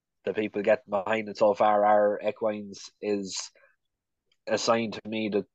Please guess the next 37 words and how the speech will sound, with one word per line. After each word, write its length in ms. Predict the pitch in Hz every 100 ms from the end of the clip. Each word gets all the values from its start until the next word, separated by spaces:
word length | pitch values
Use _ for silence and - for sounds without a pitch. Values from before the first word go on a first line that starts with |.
| _
that's 280 | 110 107 -
where 360 | 110 104 104 95
the 60 | 104
money 260 | 101 101
needs 240 | 101 101 -
to 80 | 98
go. 300 | 98 98 - _ _ _ 98
Money 220 | 110 104
needs 220 | 101 101 -
to 60 |
go 180 | 95 95
first 380 | - 98 98 -
if 140 | 92
we 60 | 98
do, 360 | 98 101 101 - 80
if 120 | 98
we 80 | 104
are 180 | 104 104
lucky 240 | 101 98
enough 180 | 95 98
to 100 | 98
raise 280 | 98 95 -
a 40 | 98
bit 100 | 95
of 80 |
money. 300 | 101 98 95 - _ _ _ _ 92
Um, 540 | 92 87 95 95 92 _ _ _ _ _ _ _ _ - _
but 80 | 117
I 120 | 110
will 160 | 117 120
be, 200 | 117 123
I 120 | 110
will 160 | 120 123
be 100 | 117
looking 260 | 117 120
into 200 | 110 107
m-, 160 | 110